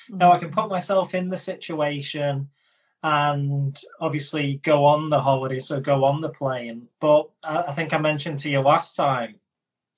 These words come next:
is that I'm not like the guy next to me who's watching, um, Marley and Me, or <laughs> I'm not,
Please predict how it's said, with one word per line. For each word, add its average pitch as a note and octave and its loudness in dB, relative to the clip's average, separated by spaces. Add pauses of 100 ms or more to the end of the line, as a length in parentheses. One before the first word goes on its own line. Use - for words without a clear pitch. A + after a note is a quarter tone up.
(180)
is D3 -4
that D#3 4 (560)
I'm F3 4
not F3 4
like E3+ 0
the E3 -8
guy E3 0
next D3+ -6
to E3 -10
me D3+ -6
who's C#3 -6
watching, C#3+ 0 (800)
um, C#3 4
Marley D3+ 0
and C#3 -6
Me, B2 -8
or C3 -4 (140)
<laughs> - -14
I'm F3+ 2
not, F3+ 0